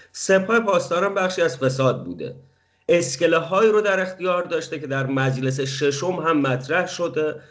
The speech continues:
که آقا سپاه یک سری اسکله در اختیار داره و این اسکله ها خارج از نظارت گمرکه. دعوا بر سر این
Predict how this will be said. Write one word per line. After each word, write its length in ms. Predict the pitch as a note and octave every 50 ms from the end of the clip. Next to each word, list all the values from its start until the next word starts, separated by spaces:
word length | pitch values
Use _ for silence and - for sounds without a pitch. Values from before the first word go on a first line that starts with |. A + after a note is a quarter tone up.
| _ _ _ _ -
که 60 | D#3+
آقا 240 | F3 E3 D3+ C#3+ C3+
سپاه 500 | C#3 - D#3 D3+ D3 - E3+ F3 F#3 F#3
یک 140 | F3 -
سری 220 | - - E3 F3 B2+
اسکله 400 | C#3+ C3+ - - C#3 C#3 D3+ C#3+
در 180 | B2+ A2 G2
اختیار 400 | F#2+ F2+ - - F#2+ F#2+ F2+ C#2
داره 340 | C#2 C2+ C#2+ C#2 C2+ A#1+ - - - _ _ _ _ -
و 40 |
این 180 | - B2+ C3 -
اسکله 380 | C#3+ C3+ - - C3+ C3+ C3+ C3+
ها 100 | C#3 -
خارج 420 | - - C#3 C3+ C#3 C#3+ C3+ C#3+
از 120 | D3 -
نظارت 500 | - G2+ F#2+ E2+ F2+ F2+ F2 F2 E2+ -
گمرکه. 580 | F2 - F2+ E2 D#2+ D#2 C#2 C2+ C2 C2 C2 - _ _ _ _ _ _ _ _ _ _ _ _ _ _ _ _ _ _ _ _ -
دعوا 600 | D3+ D#3 E3 E3+ F3 D#3+ - - E3 D#3+ - E3 - _ _ _ _ _ _ _ _ _ - G3+ G#3 F#3+
بر 180 | F#3+ F3+ E3+
سر 180 | - - F3+ G3
این 240 | G#3 F#3+ F#3+ F#3+